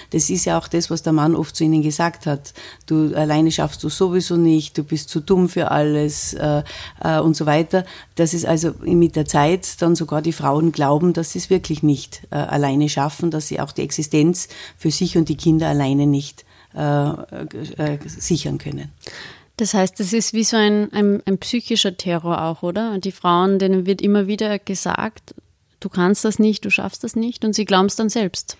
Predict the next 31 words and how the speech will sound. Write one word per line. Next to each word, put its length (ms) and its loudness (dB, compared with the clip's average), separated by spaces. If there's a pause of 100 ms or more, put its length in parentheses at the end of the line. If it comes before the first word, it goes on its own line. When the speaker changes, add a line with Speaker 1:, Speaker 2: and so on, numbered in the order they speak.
(160)
Speaker 1:
Genau, 480 2
genau. 320 0
Es 160 -2
ist 140 -2
also 180 0
der 220 -2
Gewalt, 800 0
ob 240 0
das 160 -2
jetzt 180 -2
psychisch 460 -2
oder 160 -2
körperlich 600 -2
ist, 260 0 (340)
äh, 240 4 (500)
zerstört 500 2
das 120 0
Selbstbewusstsein 960 -4
und 220 -2
den 140 -2
Selbstwert 640 -6
der 80 -8
Frauen. 400 -4 (340)
Und, 320 2
äh, 340 0
bis 220 -2
sie 140 2
also 180 -2
wirklich 320 -2
dann 200 2
glauben, 500 2